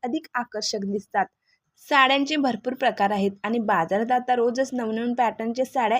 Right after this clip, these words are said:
येत असतात. नवनवीन कलरमध्ये, नवनवीन फॅब्रिकमध्ये अतिशय सुंदर साड्या सध्या मिळतात.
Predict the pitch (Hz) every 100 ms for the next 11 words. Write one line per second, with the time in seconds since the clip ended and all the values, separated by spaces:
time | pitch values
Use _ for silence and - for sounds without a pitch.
0 | - 233 196 202 202 - 190 - _ _
1 | _ 196 196 190 190 190 196 180 185 220
2 | 202 190 196 180 180 214 240 247 196 214
3 | 240 247 254 - 254 277 294 285 269 220
4 | 208 226 233 196 196 202 185 190 240 214
5 | 196